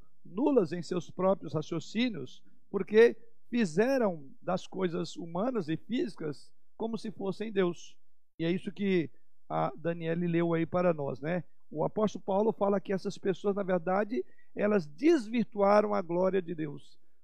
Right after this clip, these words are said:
servindo e adorando a criatura, em vez de adorar o Criador. Paulo diz, "Tornaram-se loucas e mudaram a glória do Deus incorruptível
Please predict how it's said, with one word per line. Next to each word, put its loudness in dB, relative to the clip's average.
servindo 4
e 4
adorando 4
a 2
criatura, -2
em -2
vez 2
de -4
adorar -2
o -6
Criador. -4
Paulo 4
diz, -4
"Tornaram-se 2
loucas 4
e 0
mudaram 6
a 4
glória 6
do 0
Deus -2
incorruptível -2